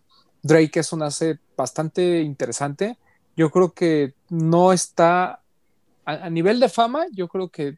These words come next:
Drake ya no está como estaba hace a lo mejor cinco o seis años, que fue cuando realmente lo pudieron explotar,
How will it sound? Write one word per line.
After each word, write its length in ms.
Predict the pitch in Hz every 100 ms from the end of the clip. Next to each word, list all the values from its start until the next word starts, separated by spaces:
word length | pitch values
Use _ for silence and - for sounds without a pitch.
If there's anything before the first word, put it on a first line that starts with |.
| _
Drake 240 | - 165 156
ya 120 | 165
no 80 | 170
está 260 | 156 - 151
como 180 | 160 131
estaba 280 | - 147
hace 180 | 143 -
a 60 | 135
lo 80 | 120
mejor 260 | 135 139
cinco 280 | - 156 151
o 20 |
seis 220 | 143 143 143
años, 380 | 151 247 320 - _ _ -
que 100 | 131
fue 100 | 143
cuando 220 | 165 147
realmente 360 | 139 147 151 147
lo 100 | 127
pudieron 240 | 135 143
explotar, 520 | 135 123 - 180 262